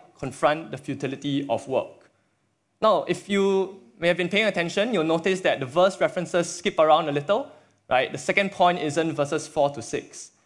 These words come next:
And this is because the chapter is structured like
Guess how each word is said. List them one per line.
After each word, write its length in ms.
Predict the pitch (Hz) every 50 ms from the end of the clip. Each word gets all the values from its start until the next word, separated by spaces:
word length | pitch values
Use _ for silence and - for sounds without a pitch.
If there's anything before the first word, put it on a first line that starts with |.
| _ _ _ _ _ _ -
And 100 | - 185
this 140 | 262 302 294
is 140 | 233 180 -
because 520 | 190 175 - 262 190 147 143 165 180 - -
the 80 | 143 -
chapter 580 | - 202 143 - - - 131 120 143 190 - - - - _ _ _ -
is 100 | 135 139
structured 520 | - - 139 - - - 131 135 151 151 - -
like 320 | 131 120 123 147 147